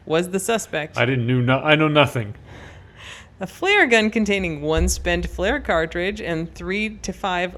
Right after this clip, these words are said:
Speaker 1: live flare-, oh, and three live flares, a bloody hat, and five cans of alcoholic beverage were all found at the bar parking lot and were taken into
Speaker 2: A
Speaker 1: evidence.
Speaker 2: bloody hat. <laughs> That's bad.
Speaker 1: The victim remained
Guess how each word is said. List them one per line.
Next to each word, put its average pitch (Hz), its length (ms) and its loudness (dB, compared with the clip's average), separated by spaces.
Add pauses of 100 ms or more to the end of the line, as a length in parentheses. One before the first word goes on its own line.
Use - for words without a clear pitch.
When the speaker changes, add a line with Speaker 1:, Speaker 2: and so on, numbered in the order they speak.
Speaker 1:
live 165 420 -2
flare-, 190 360 -8
oh, 180 120 2
and 175 160 0
three 233 180 -2
live 196 280 0
flares, 196 540 -2 (380)
a 185 100 0
bloody 202 420 2
hat, 165 400 -4 (320)
and 180 160 -4
five 202 320 0
cans 226 300 0
of 196 60 -4
alcoholic 190 560 0
beverage 202 380 0
were 175 160 -6
all 214 240 2
found 190 380 -2
at 175 140 -6
the 180 40 -8
bar 170 260 0
parking 214 440 0
lot 170 220 -2
and 180 100 -6
were 165 100 -4
taken 165 360 -6
into 160 200 -6
Speaker 2:
A - 40 -8
Speaker 1:
evidence. 151 400 -2
Speaker 2:
bloody 175 560 4
hat. - 760 6 (160)
<laughs> - 240 -2
That's - 400 -2 (160)
bad. - 380 -2 (640)
Speaker 1:
The 175 80 -6
victim 262 440 4
remained 214 400 2